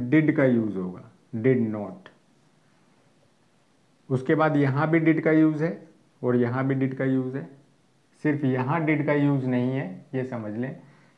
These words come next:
और यहाँ पर second form use होगी, इन सब में first। उसके बाद जब open question बनाएंगे तो हम helping वर्ब starting में कर देते हैं और subject को आगे कर देते हैं।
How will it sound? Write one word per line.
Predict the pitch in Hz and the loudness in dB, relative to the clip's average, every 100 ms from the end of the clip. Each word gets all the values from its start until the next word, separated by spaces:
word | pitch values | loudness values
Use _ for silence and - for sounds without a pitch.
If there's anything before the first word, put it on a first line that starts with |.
| _ | _
और | 127 127 | 0 2
यहाँ | 127 131 | 2 0
पर | 131 143 | -2 -6
second | - 123 127 120 | -4 -4 -4 -4
form | 117 110 | -6 -6
use | 110 107 | -6 -4
होगी, | 113 143 170 - | -4 -4 -6 -6
इन | 151 156 | 0 0
सब | 147 113 | 0 -4
में | 110 143 | -4 -6
first। | - - - - - _ _ _ _ _ _ _ _ _ _ _ _ _ _ _ _ _ | -8 -12 -12 -16 -20 _ _ _ _ _ _ _ _ _ _ _ _ _ _ _ _ _
उसके | 131 120 | -2 4
बाद | 160 160 | 4 6
जब | 160 | 6
open | 156 147 170 | 6 6 4
question | 170 156 165 151 | 2 0 0 2
बनाएंगे | 143 139 139 170 - - - _ - | 2 2 2 0 -4 -14 -20 _ -4
तो | |
हम | 135 127 | -2 0
helping | 131 131 131 156 | 0 0 0 2
वर्ब | 156 143 | 2 2
starting | 135 - 131 131 147 | 0 0 0 2 0
में | 151 | 0
कर | 151 | -2
देते | 143 143 143 | -2 -2 -4
हैं | 160 | -6
और | 156 | -6
subject | 139 127 135 127 | -6 -4 -4 -4
को | - 143 - | -6 -8 -2
आगे | 120 131 139 | 0 0 0
कर | 135 | 0
देते | 127 127 131 | -2 -4 -4
हैं। | 131 180 | -6 -8